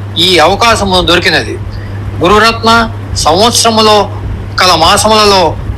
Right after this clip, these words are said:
క-, కార్తీక మాసమే ఎలా అంత పవిత్రమైనది? ఆ కార్తీక మాస గొప్పతనం ఏమిటి అను సంశయం నాకు చాలా కాలం నుండి ఉన్నది. కావున తాము కార్తీక మహత్యం గురించి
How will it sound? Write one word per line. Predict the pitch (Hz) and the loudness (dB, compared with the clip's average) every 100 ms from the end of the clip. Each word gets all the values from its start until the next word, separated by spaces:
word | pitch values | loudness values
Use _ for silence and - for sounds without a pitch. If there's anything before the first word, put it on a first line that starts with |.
| - | -4
క-, | |
కార్తీక | - 160 202 202 247 | 0 2 2 0 0
మాసమే | 240 247 233 233 240 233 208 - 175 | 2 2 2 2 2 0 -2 -4 0
ఎలా | 190 214 277 - - - - - | 2 4 2 2 -4 -8 -6 -4
అంత | 190 208 | -2 -2
పవిత్రమైనది? | 196 196 202 208 202 202 202 208 208 - - - | 0 0 2 0 2 2 2 2 0 -2 -8 0
ఆ | 165 | 0
కార్తీక | 160 156 190 233 208 | 2 2 2 0 0
మాస | 214 220 190 | 2 2 2
గొప్పతనం | 170 170 202 202 208 196 | 2 0 0 0 2 2
ఏమిటి | 196 190 185 | 2 0 2
అను | 185 180 | 2 2
సంశయం | 170 170 - 214 202 190 | 0 0 0 0 0 0
నాకు | 180 165 165 | 2 2 2
చాలా | 170 196 202 202 - | 2 4 2 2 2
కాలం | 185 190 185 | 2 2 2
నుండి | 180 180 185 | -2 0 0
ఉన్నది. | 160 143 - - - - - | 2 -2 -4 -8 -10 -4 0
కావున | 156 185 196 226 160 - - | 2 4 4 2 0 -6 -4
తాము | 175 196 196 135 - - - | 0 0 0 -6 -8 -6 0
కార్తీక | 185 226 269 247 | 2 2 -2 0
మహత్యం | 226 208 202 202 208 190 | 2 2 2 0 0 2
గురించి | 196 185 - 185 | 0 0 -2 -4